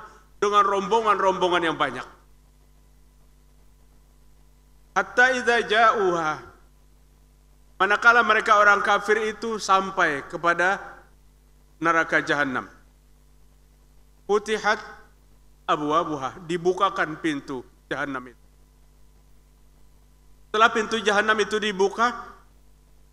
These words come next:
wa qala lahum khazanatuha. Penjaga neraka jahanam itu berkata kepada orang-orang kafir yang akan siap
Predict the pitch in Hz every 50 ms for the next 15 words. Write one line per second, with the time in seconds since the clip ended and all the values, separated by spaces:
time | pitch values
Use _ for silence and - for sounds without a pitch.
0 | _ _ _ _ _ _ _ 190 202 196 - 254 262 262 240 214 208 208 202 196
1 | 190 190 196 190 190 185 - - 226 233 220 196 220 226 220 214 214 208 - 208
2 | 196 170 170 151 - - - - - _ _ _ _ _ _ _ _ _ _ _
3 | _ _ _ _ _ _ _ - _ - _ _ _ _ _ - 175 170 156 165
4 | 180 190 190 185 190 185 175 170 170 165 165 160 - 165 165 151 165 160 156 160
5 | 156 160 160 160 165 170 160 156 147 - - 180 165 151 151 - - 170 170 170
6 | 170 - 143 - - 135 - 143 139 139 147 151 147 147 147 147 143 143 139 135
7 | - 151 151 143 - 160 170 180 180 175 - - - _ _ _ _ _ 156 156
8 | 160 160 151 151 151 - 151 147 147 - - - 170 143 120